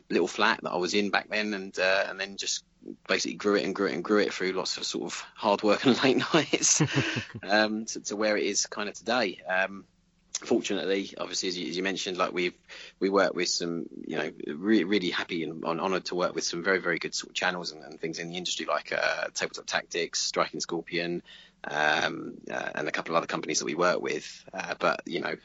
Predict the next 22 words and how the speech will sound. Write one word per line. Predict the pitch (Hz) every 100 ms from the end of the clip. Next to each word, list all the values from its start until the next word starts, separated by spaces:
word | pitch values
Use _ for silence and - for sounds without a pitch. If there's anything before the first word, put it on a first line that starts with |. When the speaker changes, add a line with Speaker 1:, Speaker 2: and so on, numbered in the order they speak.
| - _
Speaker 1:
it's, | - 82 -
it's | -
been, | - 95 90 - - -
been | 120
a |
long | 127 127
journey. | 117 98 104 123
It's | - - -
not | 123 -
been | 101
an | 98
easy, | 101 87 92 90
easy | 101 90
ride. | 85 92 110 110
I'll |
be | 87
honest | 92 92 90
with | 87
you |
that. | 98 104
Like, | -
uh, | 95